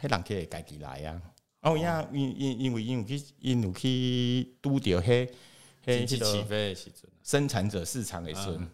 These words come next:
Speaker 1: 就是人，人爱摕钱来摆的咧。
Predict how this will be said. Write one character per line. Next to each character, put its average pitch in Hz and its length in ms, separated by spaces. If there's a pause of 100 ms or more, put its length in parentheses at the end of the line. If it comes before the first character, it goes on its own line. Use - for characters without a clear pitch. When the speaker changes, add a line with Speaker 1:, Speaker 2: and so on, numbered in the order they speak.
(320)
Speaker 1:
就 101 100
是 92 280
人， 98 280 (380)
人 104 140
爱 139 100
摕 135 160
钱 92 180
来 92 140
摆 85 240
的 92 80
咧。 110 260